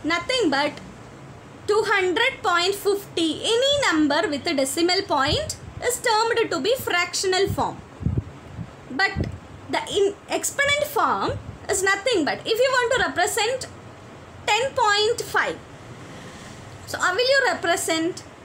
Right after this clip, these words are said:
ten point five? That is point one five into ten raised to one or ten raised into ten raised to one,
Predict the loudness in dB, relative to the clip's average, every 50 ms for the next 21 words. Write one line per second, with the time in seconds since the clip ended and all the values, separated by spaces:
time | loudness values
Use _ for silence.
0 | -20 -20 -20 -20 -20 -18 -18 -18 -14 -6 -2 0 2 2 2 0 2 2 2 4
1 | 4 4 4 2 2 0 0 0 0 0 0 0 0 0 -2 -4 -8 -8 -8 -8
2 | -8 -12 -18 -18 -18 -18 -18 -18 -18 -20 -20 -20 -20 -20 -20 -20 -20 -18 -18 -18
3 | -14 -8 -4 -4 -2 0 0 0 -2 -2 -2 0 2 4 4 4 4 4 2 2
4 | 2 2 2 2 4 2 2 2 2 2 4 4 4 4 4 4 4 2 2 2
5 | 0 0 2 2 4 4 4 4 2 2 2 0 -2 0 0 2 2 2 0 -2
6 | -10 -16 -18 -18 -18 -18 -16 -10 -6 -2 2 2 2 2 0 -6 -12 -18 -18 -8
7 | -2 0 0 0 0 0 0 0 2 2 2 2 2 2 2 0 -2 -2 -4 -6
8 | -12 -18 -8 -2 2 2 2 4 4 4 4 2 2 0 0 2 2 4 4 4
9 | 4 2 2 2 0 2 2 0 2 2 -2 -2 -4